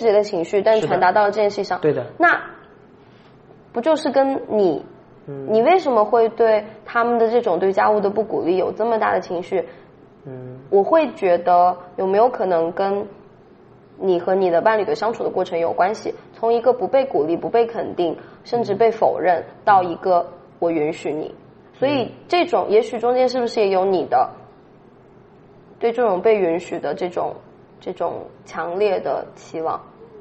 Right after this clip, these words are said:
Speaker 2: 嗯。
Speaker 1: 所以才会造成了强烈的，
Speaker 2: 嗯。
Speaker 1: 或者说成-，有了这种强烈的冲击。
Speaker 2: 嗯，我觉得可能有一部分是这样子的。
Speaker 1: 嗯。
Speaker 2: 嗯。
Speaker 1: 然-，嗯，你说。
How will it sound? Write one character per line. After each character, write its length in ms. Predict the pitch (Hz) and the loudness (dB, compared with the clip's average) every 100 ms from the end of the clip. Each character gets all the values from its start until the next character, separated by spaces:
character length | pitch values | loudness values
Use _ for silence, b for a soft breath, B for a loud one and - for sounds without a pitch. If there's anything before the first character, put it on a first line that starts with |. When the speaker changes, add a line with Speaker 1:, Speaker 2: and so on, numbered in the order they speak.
| 277 175 | -18 -14
Speaker 2:
嗯。 400 | 131 123 123 135 - | -12 -12 -14 -16 -6
Speaker 1:
所 160 | 285 | 0
以 140 | 302 240 | 0 0
才 180 | 202 | 0
会 160 | 190 240 | 2 2
造 240 | 240 226 | 4 0
成 260 | 208 190 175 | 0 -4 -4
了 200 | 170 165 B B - - - | -2 -4 B B -20 -20 -20
强 420 | - - 160 165 | -14 -8 -6 -4
烈 200 | 208 202 | 0 0
的， 340 | 151 127 90 - - - | 0 0 0 -4 -12 -16
Speaker 2:
嗯。 220 | 127 123 - B B - - | -14 -14 -18 B B -12 0
Speaker 1:
或 120 | 320 | 2
者 20 | |
说 140 | 294 | 2
成-， 120 | 285 - - - | -4 -8 -18 -4
有 220 | 196 170 | 0 4
了 180 | 160 - | 4 2
这 120 | - | 0
种 180 | 226 175 | 0 0
强 220 | - 160 | -2 -6
烈 100 | 175 | -4
的 100 | - | -6
冲 200 | - - 92 | -6 -10 -12
击。 160 | - - - - | -18 -20 -20 -12
Speaker 2:
嗯， 340 | 139 127 127 - | -10 -8 -10 -8
我 80 | - | -2
觉 120 | 131 | 2
得 80 | 156 | 2
可 80 | 147 | 2
能 100 | 147 | 0
有 80 | 123 | 0
一 60 | |
部 100 | 123 | -2
分 180 | 170 135 | -6 -8
是 120 | 123 | -6
这 100 | 139 | -2
样 100 | 135 | -2
子 120 | 107 - | -2 -6
的。 120 | - - - - | -12 -16 -20 -12
Speaker 1:
嗯。 280 | 127 120 117 | -10 -8 -4
Speaker 2:
嗯。 20 | |
Speaker 1:
然-， 220 | 101 - - | -4 -6 -6
嗯， 100 | 190 | -6
你 120 | - - | -6 -8
说。 180 | - | -12